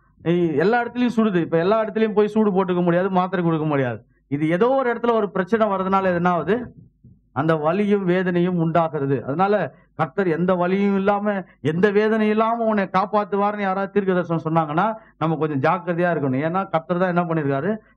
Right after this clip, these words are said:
தலை, வலி, வலிகளையும் வேதனையும் என்ன பண்ணிருக்காரு? மகனே, கர்த்தர் உன்னை எந்த வேதனையிலிருந்து காப்பாத்துவார்னா முதல்ல வேதனையை நிர்ணயிக்கணும். சில வேதனைகள்லாம் இருந்தாதான் நம்ம தப்பு செய்ய மாட்டோம் பாருங்க.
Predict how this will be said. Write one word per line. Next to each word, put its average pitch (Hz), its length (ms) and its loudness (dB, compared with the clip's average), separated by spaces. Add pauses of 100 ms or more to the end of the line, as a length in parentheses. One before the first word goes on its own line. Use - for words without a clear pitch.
தலை, 151 220 -2
வலி, 156 320 0
வலிகளையும் 175 520 0
வேதனையும் 165 440 0
என்ன 160 160 -2
பண்ணிருக்காரு? 123 400 -2 (2000)
மகனே, 180 760 -2
கர்த்தர் 139 320 -4
உன்னை 160 320 0
எந்த 208 440 2
வேதனையிலிருந்து 208 640 0
காப்பாத்துவார்னா 175 840 -2
முதல்ல 180 280 0
வேதனையை 180 540 0
நிர்ணயிக்கணும். 156 520 -2 (420)
சில 147 180 -2
வேதனைகள்லாம் 180 720 0
இருந்தாதான் 170 480 0
நம்ம 160 220 -2
தப்பு 147 340 -2
செய்ய 160 200 2
மாட்டோம் 131 300 -2
பாருங்க. 107 320 -4